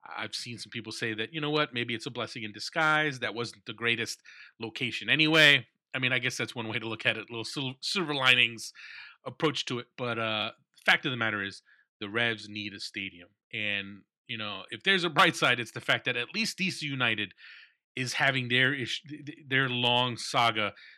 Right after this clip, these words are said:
come to an end next season with their stadium, the D C United Stadium project, which had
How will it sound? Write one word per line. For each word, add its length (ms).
come 160
to 160
an 100
end 160
next 260
season 360
with 160
their 220
stadium, 400
the 180
D 120
C 160
United 320
Stadium 340
project, 440
which 180
had 120